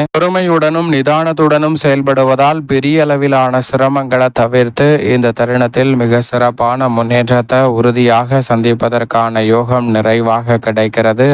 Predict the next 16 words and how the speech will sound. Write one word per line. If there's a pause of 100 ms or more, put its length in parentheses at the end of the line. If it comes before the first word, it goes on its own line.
அதோடு (100)
மட்டுமல்லாது (140)
நீங்கள்
நினைப்பதை (100)
காட்டிலும் (220)
மிக
பெரிய
அளவிலான (100)
காரிய (140)
தடைகள்
இந்த
தருணத்தில்
உத்தியோகம்
சார்ந்த
பணிகளில்
கடகராசிக்காரர்களுக்கு